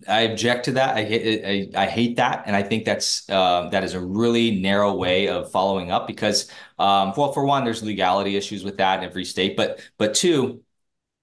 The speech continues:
um, you're narrowing your touches because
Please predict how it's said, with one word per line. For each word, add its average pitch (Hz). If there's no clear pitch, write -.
um, 104
you're 131
narrowing 131
your 104
touches -
because 87